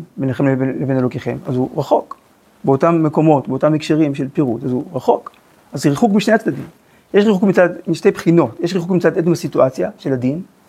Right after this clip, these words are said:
שזה כבר דיסטנס. ויש ריחוק מצד זה שהאדם, חוץ מזה שזה יום הדין, שגם הצדיק הכי גדול מרגיש את הריחוק, את, את אימת הדין, האדם עוד יותר רחוק כי הוא גם קלקל.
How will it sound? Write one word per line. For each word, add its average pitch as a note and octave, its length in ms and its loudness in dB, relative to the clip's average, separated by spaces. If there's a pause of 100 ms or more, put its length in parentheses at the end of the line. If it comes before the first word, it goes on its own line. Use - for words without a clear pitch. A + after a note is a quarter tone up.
(140)
שזה C#3 140 -6
כבר C3 180 2
דיסטנס. C3+ 500 -2 (640)
ויש F#3 140 4
ריחוק A#3 320 4
מצד F#3 160 4
זה F#3 100 2
שהאדם, F3+ 500 4
חוץ A3+ 180 -4
מזה F#3 120 -2
שזה D#3 120 -2
יום E3+ 100 0
הדין, G#3 360 -4 (380)
שגם C#3 160 0
הצדיק D#3 260 2
הכי E3+ 140 4
גדול F#3+ 200 6
מרגיש F#3 200 2
את - 60 -8
הריחוק, D#3 340 0
את, C#3+ 60 -8 (160)
את C#3+ 80 -10
אימת D3+ 280 0
הדין, D#3 280 0 (380)
האדם F#3 200 2
עוד G#3 140 4
יותר G#3+ 220 4
רחוק G#3+ 240 2
כי F3 60 4
הוא D#3+ 60 4
גם D3+ 80 2
קלקל. C3+ 300 -2